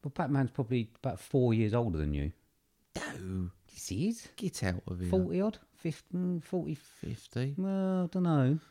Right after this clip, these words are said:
Speaker 1: Anyway, I'll have to let you have it, I suppose.
Speaker 2: Shut your face.
Speaker 1: So my dad,
Speaker 2: Mm.
Speaker 1: uh, is Noah Levenstein from American Pie, played by
Speaker 2: Oh,
Speaker 1: Eugene
Speaker 2: that's a
Speaker 1: Levy.
Speaker 2: great shout.
Speaker 1: Yeah. I mean, what, what el-, what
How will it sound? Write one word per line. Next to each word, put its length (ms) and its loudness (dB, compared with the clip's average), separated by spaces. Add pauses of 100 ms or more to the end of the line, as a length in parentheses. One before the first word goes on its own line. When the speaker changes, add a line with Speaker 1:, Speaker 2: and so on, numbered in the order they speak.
(760)
Speaker 1:
Anyway, 180 6
I'll 220 6
have 120 -2
to 80 -2
let 140 0
you 80 0
have 160 2
it, 80 0
I 60 -4
suppose. 400 2 (200)
Speaker 2:
Shut 480 -10
your 120 -14
face. 420 -18 (100)
Speaker 1:
So 160 6
my 200 12
dad, 340 8 (240)
Speaker 2:
Mm. 80 0
Speaker 1:
uh, 340 8
is 320 0
Noah 680 6
Levenstein 800 4 (1160)
from 200 2
American 460 4
Pie, 320 -2 (240)
played 160 0
by 260 6
Speaker 2:
Oh, 220 2
Speaker 1:
Eugene 360 4
Speaker 2:
that's 80 4
a 40 2
Speaker 1:
Levy. 160 4
Speaker 2:
great 380 2
shout. 420 -6 (200)
Speaker 1:
Yeah. 180 -2 (580)
I 80 4
mean, 140 8
what, 160 2
what 320 2
el-, 160 4
what 220 -2